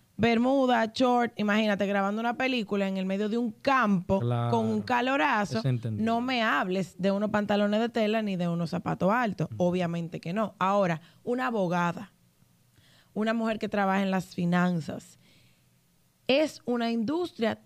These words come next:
Speaker 1: tradicional. Y en esas industrias hay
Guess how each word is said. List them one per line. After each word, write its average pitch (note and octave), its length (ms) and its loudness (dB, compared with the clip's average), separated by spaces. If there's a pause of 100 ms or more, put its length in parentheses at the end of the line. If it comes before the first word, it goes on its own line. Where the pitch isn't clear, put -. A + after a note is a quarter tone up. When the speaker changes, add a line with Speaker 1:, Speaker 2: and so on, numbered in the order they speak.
Speaker 1:
tradicional. A3+ 960 -2 (720)
Y A3+ 140 4
en A#3 120 2
esas C4 420 -2
industrias C4 840 -2 (440)
hay A3 300 0